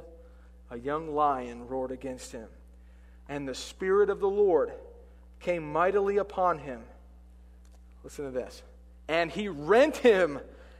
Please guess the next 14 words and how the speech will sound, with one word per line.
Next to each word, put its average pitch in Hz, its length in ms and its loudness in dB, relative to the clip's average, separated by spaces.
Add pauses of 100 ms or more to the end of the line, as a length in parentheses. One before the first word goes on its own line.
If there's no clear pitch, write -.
as 175 240 2
he 202 100 -4
would 202 200 8
have 175 160 6
rent 196 260 0
a 160 80 6
kid, 196 400 6
and 160 160 2
he 180 120 0
had 170 180 6
nothing 202 420 2
in 190 80 -2
his 175 160 -4
hand, 143 420 -4